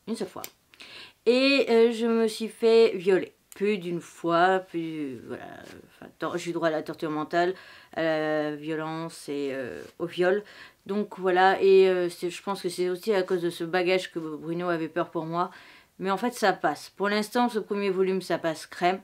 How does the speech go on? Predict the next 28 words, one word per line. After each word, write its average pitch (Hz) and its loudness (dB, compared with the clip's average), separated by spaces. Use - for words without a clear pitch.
par 160 -8
rapport 160 -4
à 151 0
ça, 180 -2
par 143 -8
rapport 151 -6
à 160 -6
ma 160 -8
sensibilité 175 -6
aussi 175 -2
assez 151 -6
extrême. 165 -8
Mais 208 4
je 214 0
trouve 254 -4
que 240 2
le 208 8
manga 208 2
est 196 -2
très - -2
beau, 208 -2
très 226 2
intéressant 208 0
et 190 -2
qui 214 -4
mérite 214 2
d'être 196 0
lu. 196 -2